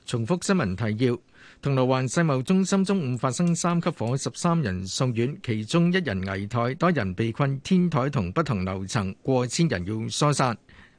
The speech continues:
火警約四個鐘頭之後救熄。有餐廳職員表示，疏散過程混亂，警鐘同灑水系統未有啟動，亦都無法打開防煙門。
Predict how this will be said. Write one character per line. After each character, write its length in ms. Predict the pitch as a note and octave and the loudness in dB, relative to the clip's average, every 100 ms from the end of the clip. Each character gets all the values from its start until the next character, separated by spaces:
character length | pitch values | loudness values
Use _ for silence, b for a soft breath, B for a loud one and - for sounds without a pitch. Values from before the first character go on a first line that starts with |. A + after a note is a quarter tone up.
| - | -2
火 160 | B2+ B2+ | -2 0
警 140 | C#3+ | 0
約 160 | C#3 G2 | 0 0
四 160 | C3 | -4
個 120 | A#2+ A#2 | -4 -4
鐘 200 | D#3+ C#3+ | -4 -4
頭 200 | G#2 F#2+ | -6 -6
之 180 | - | -2
後 180 | C3 G2 F2+ | -2 -2 -4
救 120 | G#2 | -4
熄。 220 | G#2+ D3+ D3 - - _ B B B B | 0 -2 -2 -18 -20 _ B B B B
有 240 | - C#3+ E3 | 0 2 2
餐 240 | E3 G3+ | 2 2
廳 180 | G3 F#3+ | 2 0
職 120 | G3+ | -2
員 180 | A#2 F#2+ | -6 -4
表 160 | A2+ D3 | -4 -4
示， 220 | C#3+ C3 | -2 -4
疏 180 | B2 G3+ | 0 0
散 240 | E3+ D3 | 2 -2
過 200 | C3 C#3 | 0 0
程 240 | C3+ G#2 F#2 | 0 -4 -2
混 220 | A#2 B2 | -2 0
亂， 180 | A#2+ A#2+ - | -2 -2 -4
警 240 | A2 C3+ | -4 0
鐘 240 | D3+ F3+ | 0 0
同 240 | E3+ A2+ F#2 | 0 -2 -2
灑 260 | - G2+ | -4 -4
水 200 | D3 E3 | -2 0
系 60 | D3 | 2
統 300 | A2+ A#2 D3+ | 0 -2 0
未 180 | C3+ A2 | 0 0
有 220 | A2 A#2 | -2 -2
啟 160 | A#2 A#2 | -4 0
動， 180 | C3+ A2 - B B | 0 -2 -10 B B
亦 120 | C#3 | -2
都 160 | B2+ D3+ | 2 2
無 320 | D#3 G2 G2 | 0 -2 -4
法 180 | F2 C3 | -2 -2
打 200 | A#2+ A#2 | 0 -2
開 180 | C3+ D#3 | 0 0
防 260 | D#3 F2+ G2+ | -2 -4 -2
煙 120 | D3+ | 0
門。 240 | B2 F2 | 0 -2